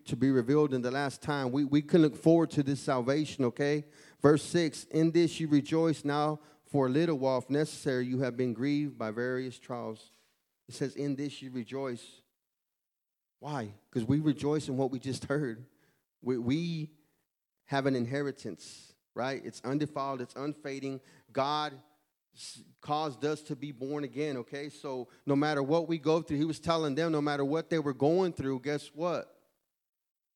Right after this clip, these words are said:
They can find rest in God. Verse seven, "So that the test and genuineness of your faith, more precious than gold that perishes, though it is tested by fire,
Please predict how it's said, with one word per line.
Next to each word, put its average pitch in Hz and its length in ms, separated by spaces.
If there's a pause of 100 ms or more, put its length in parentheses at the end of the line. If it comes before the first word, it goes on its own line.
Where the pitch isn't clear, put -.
(580)
They 117 100
can 143 160
find 139 280
rest 135 280
in 127 80
God. 127 320 (1600)
Verse 143 200
seven, 147 480 (720)
"So - 200
that 131 220
the 120 80
test 175 340
and 170 160
genuineness 165 540
of 151 120
your 147 120
faith, 151 500 (320)
more 156 220
precious - 400
than 147 140
gold 156 280
that 151 160
perishes, 160 520
though 156 180
it 165 80
is 147 140
tested 165 420
by 156 160
fire, 156 480